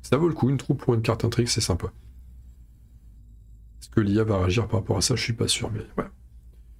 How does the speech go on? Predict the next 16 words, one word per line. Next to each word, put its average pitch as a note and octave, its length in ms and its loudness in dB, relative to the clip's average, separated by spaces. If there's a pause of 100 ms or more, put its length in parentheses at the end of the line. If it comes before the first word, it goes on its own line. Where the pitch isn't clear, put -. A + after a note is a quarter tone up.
Donc B2 220 2
ouais, D#3+ 140 4
on E3+ 240 2
se - 100 -4
fera C#3 140 4
ça, D3+ 260 2
prochain C3+ 340 2
défi, A2+ 440 2
euh, F#2+ 100 2 (240)
prochaine F2 300 -4
fois F2+ 180 -2
que F2 60 -6
j'aurai F2+ 180 -2
envie F2+ 140 0
de E2+ 40 0
jouer. G2 320 2